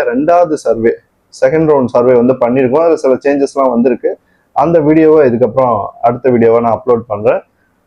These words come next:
So, இன்னைக்கான டாபிக் இதுதான். தாவேகா காங்கிரஸ் கூட்டணி வர்றதுக்கான வாய்ப்பு இருப்பதா தான் நான் பாக்குறேன். வந்தா அது பிளஸ் தான். ஆஹ், ஏன்னா ப்ரொஜெக்ஷன் கிடைக்கும். மத்தபடி அந்த கூட்டணியினால பெரிய பிளஸ் அப்படின்லாம்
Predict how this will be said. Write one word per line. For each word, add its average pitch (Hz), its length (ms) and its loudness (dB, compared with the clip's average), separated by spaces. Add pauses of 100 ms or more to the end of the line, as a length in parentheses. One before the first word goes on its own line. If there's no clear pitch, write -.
(260)
So, - 100 0 (100)
இன்னைக்கான 160 460 0
டாபிக் 147 340 0
இதுதான். 131 300 0 (220)
தாவேகா 151 500 2
காங்கிரஸ் 139 420 0
கூட்டணி 156 420 0 (420)
வர்றதுக்கான 151 720 0
வாய்ப்பு 135 380 0
இருப்பதா 127 320 0
தான் 143 200 -2
நான் 113 120 -4
பாக்குறேன். 127 400 -2 (320)
வந்தா 175 340 0
அது 160 240 -2
பிளஸ் 135 260 0
தான். 139 180 -2 (300)
ஆஹ், 151 260 2
ஏன்னா 156 280 2
ப்ரொஜெக்ஷன் 165 540 -2
கிடைக்கும். 113 400 -2 (300)
மத்தபடி 196 480 0
அந்த 196 200 0
கூட்டணியினால 160 760 0
பெரிய 151 360 0
பிளஸ் 139 380 -2
அப்படின்லாம் 123 520 0